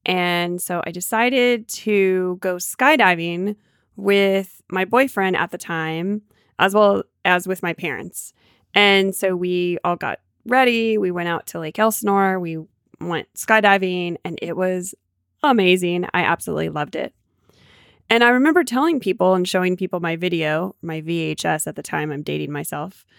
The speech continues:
And I remember showing them and telling them about it. And they said, "You are freaking crazy.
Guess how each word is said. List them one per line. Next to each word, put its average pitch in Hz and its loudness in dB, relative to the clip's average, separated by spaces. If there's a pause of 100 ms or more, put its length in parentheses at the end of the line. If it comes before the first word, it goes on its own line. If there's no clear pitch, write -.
(380)
And 208 4 (200)
I 196 2
remember 202 2 (520)
showing 233 4
them 190 2
and 175 -2
telling 185 0
them 175 -2
about 165 2
it. 160 -2
And 175 0
they 170 0
said, 165 -2 (160)
"You 202 2
are 240 4
freaking 175 -4
crazy. 160 -6